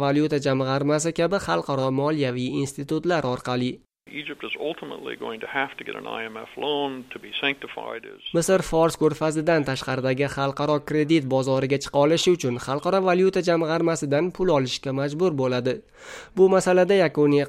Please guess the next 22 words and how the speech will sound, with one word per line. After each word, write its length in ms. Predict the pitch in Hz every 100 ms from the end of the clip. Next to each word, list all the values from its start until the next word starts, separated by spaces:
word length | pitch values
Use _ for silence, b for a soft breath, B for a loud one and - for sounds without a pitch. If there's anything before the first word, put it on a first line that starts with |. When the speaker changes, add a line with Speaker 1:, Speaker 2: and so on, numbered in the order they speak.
| 143
Speaker 1:
qarorni 400 | 151 156 160 190 135
aqsh 200 | 123 - 135
beradi. 400 | 127 123 123 127 - B B B 180
Agar 180 | 185 190 165
aqsh 180 | 170 165 170
Misrni 360 | 165 170 175 156
xalqaro 320 | 139 131 139 139
valyuta 340 | 135 143 147 143 139
jamg'armasi 560 | 139 139 151 160 160 160
ishonchini 400 | 135 127 127 135 -
qozonish 420 | 139 143 151 160 131
uchun 180 | 127 123
yaroqsiz 440 | 123 135 127 - 139 143
deb 100 | 147
topsa, 360 | 160 156 - 180 175
Misr 220 | 170 196 196
jiddiy 240 | 160 147 185
muammolarga 680 | 175 156 151 151 160 165 170 151
duchor 280 | 131 135 135
bo'lishi 300 | 135 143 143 156
tabiiy, 320 | 170 180 156 127
deydi 220 | 123